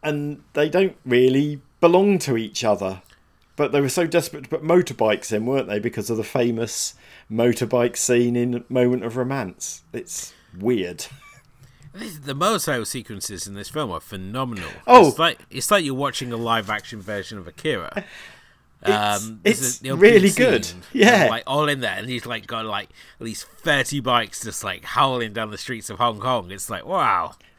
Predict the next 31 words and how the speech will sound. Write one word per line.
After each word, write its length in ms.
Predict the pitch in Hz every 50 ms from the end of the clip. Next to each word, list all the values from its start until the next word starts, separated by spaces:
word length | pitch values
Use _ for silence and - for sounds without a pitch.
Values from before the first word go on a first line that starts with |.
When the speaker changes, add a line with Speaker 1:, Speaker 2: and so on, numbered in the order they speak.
| _ _
Speaker 1:
Yeah, 240 | - 180 214 208 135
no, 220 | 123 165 226 214 156
look, 260 | 151 175 170 170 170
don't, 260 | - 240 226 208 214
don't 200 | - 233 220 208
get 160 | - 214 - 160
me 80 | 151
wrong. 480 | 160 180 202 151 - - 95 127 165 175 _ _ _
There's, 240 | - 139 156 156 147
there's 220 | - - 170 165 139
half 320 | 147 202 220 220 - - -
a 40 | 131
good 220 | - 147 139 123
movie 380 | 139 156 180 180 143 113 101 92
in 80 | 87 82
here. 320 | 87 87 87 87 98 117 120 - _ - _ -
Unfortunately, 920 | 139 151 151 - - 214 202 196 - - - - 139 - 131 113 - 143 -
Speaker 2:
Oh. 200 | 127 156 - -
Speaker 1:
it 40 | 156
only, 260 | 156 156 147 135 120 - - - - - - -
it 180 | 147 143 - -
only 280 | 170 147 - 170 151 127
takes 540 | - - - 160 143 135 - - - - - _ _ _ _ _ _ _ _ _ _ -
Speaker 2:
Ish. 460 | - 294 285 254 226 - - - - 208 220 233 - -
Speaker 1:
a 240 | 233 233 220 - 143
third 500 | - - - - 170 160 156 151 143 147
of 80 | 143
the 100 | 135 151
running 440 | 147 156 160 156 151 143 139 131 127
time. 480 | 127 - 113 98 95 92 95 98 98 101 - - - - - - - - - - - 151 - - - - - - - - - -
Speaker 2:
Uh, 380 | - 139 135 135 139 143 135